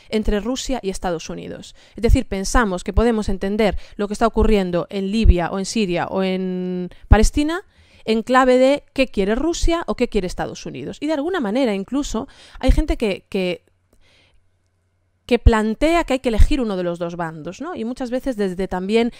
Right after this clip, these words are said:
ciertos grupos de supuesta solidaridad de izquierdas, da la impresión de que hubiese que posicionarse con una de las dos fuerzas,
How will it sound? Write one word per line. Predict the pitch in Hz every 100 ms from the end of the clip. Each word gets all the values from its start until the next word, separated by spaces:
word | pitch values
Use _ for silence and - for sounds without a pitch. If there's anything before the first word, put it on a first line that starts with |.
| -
ciertos | - 240 - 226 196
grupos | 247 208 185
de |
supuesta | - 208 220 - 196
solidaridad | 202 185 180 175 175 285 262
de | 180
izquierdas, | 190 - 302 285 240 330 - - - -
da | 247
la | 320
impresión | 285 302
de | 311
que | 254
hubiese | 247 277
que | -
posicionarse | 247 - - 214 269 -
con | 220 220
una | 294
de | 240
las | 208
dos | 294 294
fuerzas, | 359 262 - 151 -